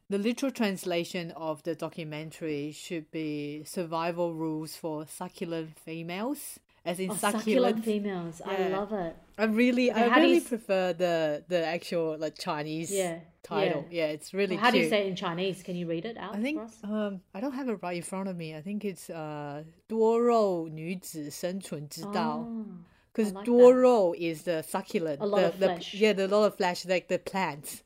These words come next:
Speaker 1: as well.
Speaker 2: Yeah.
Speaker 1: So there was this Chinese production company established about, uh, a couple of years ago. They want to do a three-year project to make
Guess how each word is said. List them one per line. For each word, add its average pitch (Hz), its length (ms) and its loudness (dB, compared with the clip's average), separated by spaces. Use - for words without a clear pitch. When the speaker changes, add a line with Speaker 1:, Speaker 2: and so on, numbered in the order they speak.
Speaker 1:
as 165 140 -6
well. 151 360 0
Speaker 2:
Yeah. 196 300 -2
Speaker 1:
So 220 160 2
there 240 140 10
was 240 160 8
this 285 180 2
Chinese 196 460 -2
production 180 520 -2
company 165 520 -8
established 165 420 -8
about, 147 240 -8
uh, 175 120 -6
a 170 60 -4
couple 185 260 -6
of 160 60 -6
years 160 160 0
ago. 156 320 -2
They 170 160 0
want 190 220 -4
to 202 60 -8
do 175 180 -2
a 156 60 0
three-year 180 480 -2
project 165 560 -4
to 180 100 -6
make 160 480 -6